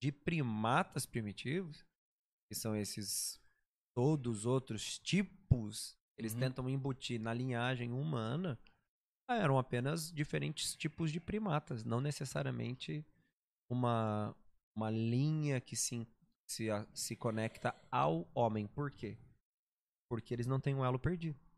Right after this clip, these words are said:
Speaker 1: que conecta
Speaker 2: Hum.
Speaker 1: o ramo. Se não tem a conexão com o ramo, como é que eles comprovam? E o irônico, eles têm seres mais velhos do que o, o elo, mas não tem o elo.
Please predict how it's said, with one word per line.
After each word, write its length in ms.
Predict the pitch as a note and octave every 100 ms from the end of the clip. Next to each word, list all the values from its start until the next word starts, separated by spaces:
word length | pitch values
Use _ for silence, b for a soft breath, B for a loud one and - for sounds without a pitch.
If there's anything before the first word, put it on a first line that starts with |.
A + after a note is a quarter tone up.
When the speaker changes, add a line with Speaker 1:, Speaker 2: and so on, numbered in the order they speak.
| _ _ _ _
Speaker 1:
que 60 | B2
conecta 540 | - A#2+ A2 G2+ G2+
Speaker 2:
Hum. 320 | G2+ G2 G2+ G2+ -
Speaker 1:
o 60 |
ramo. 280 | D3+ B2+ A#2 - _ _ _ _ _ _ _ _
Se 40 | D#3+
não 120 | C3
tem 180 | B2+ A#2+
a 60 |
conexão 420 | - B2 A#2+ B2+ B2+
com 160 | D3+
o 40 | D3
ramo, 200 | D#3+ E3
como 160 | D3
é 60 | C3
que 80 | B2+
eles 120 | -
comprovam? 520 | B2+ A#2+ A2 G2+ G2 A2+
E 120 | C3 C#3
o 180 | D3 -
irônico, 500 | D3 D3 B2 G#2 - - b _ _ B2+
eles 240 | B2+ B2
têm 400 | - B2+ A#2+ A2 - - _
seres 440 | - C3 A#2 A2 G2+
mais 460 | A2 A#2 D#3+ F#3 C#3+
velhos 640 | A#2+ B2+ F#3 B3+ B3 - b b b _
do 80 | C#3
que 260 | C3+ D3 C#3
o, 500 | B2+ B2 A#2 A2 G#2 - _ _ _
o 120 | B2+
elo, 340 | A#2+ C3 G3+ - - - _ _ _ _
mas 260 | C#3+ D3 D3
não 260 | D#3+ D#3+
tem 340 | D3+ - D#3 F3
o 140 | F#3+
elo. 300 | A3 E3+ B2